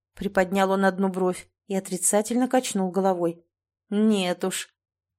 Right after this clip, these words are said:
Я уставилась снизу вверх на гладко выбритый сегодня подбородок и только начала вспоминать основные приёмы самообороны, как мужчина притащил меня в душевую на первом этаже.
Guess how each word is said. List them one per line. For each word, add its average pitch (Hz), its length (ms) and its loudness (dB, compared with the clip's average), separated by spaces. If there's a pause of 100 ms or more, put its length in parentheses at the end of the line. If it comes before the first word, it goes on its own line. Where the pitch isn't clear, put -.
(300)
Я 247 280 4
уставилась 277 640 2
снизу 240 380 2
вверх 214 460 0
на 220 120 0
гладко 220 400 2
выбритый 202 440 0
сегодня 185 440 -2
подбородок 185 720 0 (180)
и 220 100 -4
только 302 360 -2
начала 254 460 2
вспоминать 202 640 -2
основные 208 480 0
приёмы 196 480 -2
самообороны, 185 840 0 (220)
как 196 240 -6
мужчина 214 480 -4
притащил 214 560 -2
меня 240 300 0
в 226 60 -4
душевую 220 600 0
на 220 100 0
первом 185 420 -4
этаже. 160 380 -6